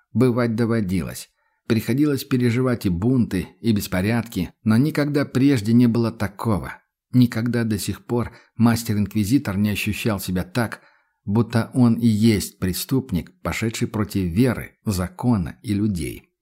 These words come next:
Разве что тогда, много лет назад, в далекой деревеньке. Но и тогда все было чуть иначе.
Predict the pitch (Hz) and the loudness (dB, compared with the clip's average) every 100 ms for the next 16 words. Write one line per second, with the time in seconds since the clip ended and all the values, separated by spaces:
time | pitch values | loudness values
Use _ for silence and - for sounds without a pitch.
0 | _ _ _ _ - 117 139 127 131 131 | _ _ _ _ -4 0 0 0 -2 -2
1 | 113 104 110 113 76 - _ _ _ - | -2 -2 0 0 -2 -10 _ _ _ 2
2 | 113 127 123 123 123 117 98 95 76 - | 4 6 2 -2 0 0 0 -2 -6 -12
3 | _ - 107 98 92 107 110 110 104 110 | _ -2 0 0 0 -2 -2 0 4 4
4 | 104 98 78 - - _ _ _ _ _ | 4 2 -2 -8 -16 _ _ _ _ _
5 | _ 123 135 143 151 156 127 120 110 113 | _ 0 0 0 -2 -2 -2 0 0 0
6 | 107 117 120 120 98 - - | 0 -2 2 4 2 -2 -10